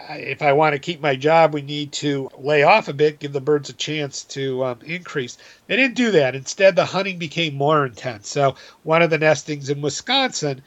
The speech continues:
um, as soon as the, the young pigeons were hatched, and, you know, think about what a young pigeon looks like, or any bird, when it first hatches. It's all bones and feathers, right? So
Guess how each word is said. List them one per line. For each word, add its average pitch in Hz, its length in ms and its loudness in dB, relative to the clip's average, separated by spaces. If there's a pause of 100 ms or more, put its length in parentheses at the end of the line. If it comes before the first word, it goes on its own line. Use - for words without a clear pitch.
(420)
um, 143 360 -2 (560)
as 151 140 -8
soon 262 240 0
as 175 200 2
the, 160 280 4
the 156 140 0
young 156 420 0 (160)
pigeons 160 340 -8
were 131 160 -4
hatched, 143 520 -2
and, 131 100 -14
you 147 160 -12
know, 135 120 -2
think 233 240 -4
about 220 260 6
what 170 160 8
a 151 80 6
young 151 280 -2
pigeon 147 380 -4
looks 143 260 -4
like, 127 320 -2
or 160 140 4
any 226 180 2
bird, 123 300 -2
when 139 140 -6
it 139 100 -4
first 151 240 0
hatches. 220 400 -4
It's 135 160 -12
all 147 200 4
bones 131 460 -2
and 139 100 -10
feathers, 156 440 0
right? 135 260 -2 (380)
So 170 460 4